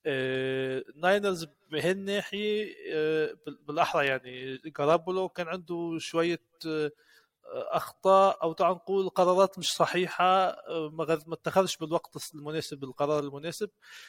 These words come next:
وهي اللي خلته بأكثر من مرة، آه، يفقد الطابي أو ي-، الدفاع الرامس يهجم عليه بسرعة، ما يلحقش يعمل ش-، يقرر شو بده يعمل مع الطابي.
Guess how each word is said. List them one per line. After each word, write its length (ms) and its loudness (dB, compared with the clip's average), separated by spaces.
وهي 380 0
اللي 140 4
خلته 880 0
بأكثر 420 2
من 180 -6
مرة، 500 2
آه، 580 -4
يفقد 340 -2
الطابي 720 2
أو 400 -4
ي-، 840 -8
الدفاع 420 -2
الرامس 720 -4
يهجم 320 -4
عليه 160 0
بسرعة، 340 0
ما 100 -2
يلحقش 640 -2
يعمل 460 0
ش-، 100 -8
يقرر 580 -4
شو 140 -6
بده 120 0
يعمل 140 -4
مع 160 -2
الطابي. 500 0